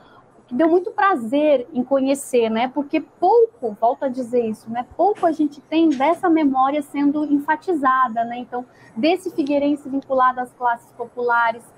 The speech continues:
a esse território, então, da região mais central ali de Florianópolis, né? Então, eu acho que isso é, é bem bacana. E num momento, né, que a gente tem aí, volto a dizer, né, o futebol ainda como alvo, né, é, de situações diversas de racismo, né?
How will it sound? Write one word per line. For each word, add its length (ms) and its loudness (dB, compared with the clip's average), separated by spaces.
a 160 0
esse 200 -6
território, 680 -2
então, 320 -8
da 100 -4
região 420 -4
mais 260 -4
central 680 0
ali 180 -6
de 120 -14
Florianópolis, 800 -4
né? 100 -6
Então, 220 -2
eu 60 2
acho 200 -2
que 80 -6
isso 180 -4
é, 140 2
é 80 -2
bem 220 2
bacana. 640 0
E 80 -2
num 180 4
momento, 640 0
né, 260 -2
que 80 -2
a 40 0
gente 320 -4
tem 340 -4
aí, 100 -2
volto 360 -2
a 20 -4
dizer, 360 -4
né, 240 -4
o 60 -12
futebol 680 0
ainda 240 -2
como 300 0
alvo, 380 0
né, 360 -4
é, 120 -12
de 120 -10
situações 600 -4
diversas 540 -2
de 80 -12
racismo, 800 -6
né? 200 -6